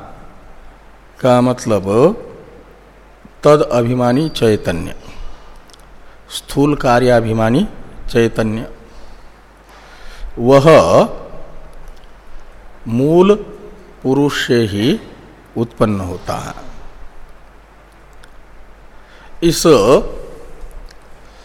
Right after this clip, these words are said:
सर्वभूतांतरात्मा शब्दित विराड की क्या विशेषताएं हैं?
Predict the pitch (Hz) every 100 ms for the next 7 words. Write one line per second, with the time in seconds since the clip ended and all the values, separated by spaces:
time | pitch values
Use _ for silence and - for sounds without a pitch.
0 | - - - - 147 147 143 135 135 143
1 | 135 131 131 127 - 143 139 - 127 127
2 | 131 - 139 - - - - - - -
3 | - - - - - - - 117 113 123
4 | 131 135 131 - 98 104 208 - - -
5 | - - - - - 147 147 131 - 147
6 | 135 139 135 135 123 143 -